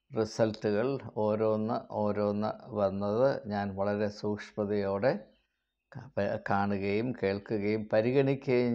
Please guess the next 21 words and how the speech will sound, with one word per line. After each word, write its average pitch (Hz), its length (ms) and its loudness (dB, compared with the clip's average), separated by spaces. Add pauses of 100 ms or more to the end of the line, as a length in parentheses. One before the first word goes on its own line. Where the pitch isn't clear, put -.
(120)
ചെയ്തതിൻ്റെ 110 480 2
പശ്ചാത്തലത്തിൽ 104 880 0
എൻ്റെ 139 220 2
മനസ്സിൽ 110 400 0
ഉദിച്ച 95 240 -6 (120)
ചിന്തകൾ, 95 360 0 (580)
അവ 147 120 4 (160)
എന്താണെന്നറിയുവാൻ 117 840 4 (500)
നിങ്ങളിൽ, 110 340 4 (640)
ആ, 113 80 2 (220)
പലർക്കും 139 420 4 (300)
താല്പര്യമുണ്ടായിരിക്കും 113 1300 2 (400)
എന്നത് 104 540 2 (320)
കൊണ്ടാണ് 95 440 0 (140)
ഞാൻ 90 160 -2 (540)
ഈ, 101 120 -2 (720)
ആ, 101 120 -2 (340)
സംരംഭത്തിന് 101 800 -4
മുതിരുന്നത്. - 360 -12 (160)
ആദ്യമായിട്ട് 156 600 2 (160)
എൻ്റെ 104 200 -2